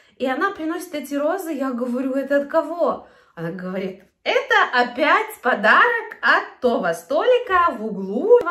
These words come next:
который хочет тебя поздравить с твоим прекрасным праздником". Конечно, я, как дама замужняя, мне стало неудобно. Я тут же пошла к этому столу и говорю: "Ребята, зачем вы так тратитесь? Вы же совсем меня не знаете".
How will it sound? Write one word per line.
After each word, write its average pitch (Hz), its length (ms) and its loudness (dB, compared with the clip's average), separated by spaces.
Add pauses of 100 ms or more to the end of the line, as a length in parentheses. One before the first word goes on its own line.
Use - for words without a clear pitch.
(120)
который 269 420 -4
хочет 311 340 -6
тебя 262 160 -2
поздравить 233 680 -6
с - 60 -20
твоим 240 340 -4
прекрасным 240 520 -6
праздником". 180 640 -10 (120)
Конечно, 294 640 0
я, 175 360 -2
как 269 200 -6
дама 247 300 2
замужняя, 247 640 -2
мне 240 200 -2
стало 262 380 -4
неудобно. 208 720 -4 (120)
Я 175 600 -6
тут 254 220 -6
же 302 140 -4
пошла 294 360 -6
к 240 80 -10
этому 330 260 -8
столу 277 680 -2
и 240 100 -8
говорю: 254 380 -6
"Ребята, 233 580 0
зачем 190 380 -10
вы 269 100 -6
так 247 260 -8
тратитесь? 214 640 -6
Вы 202 140 -12
же 208 160 -10
совсем 247 420 -6
меня 285 200 -6
не 285 140 -4
знаете". 220 640 -6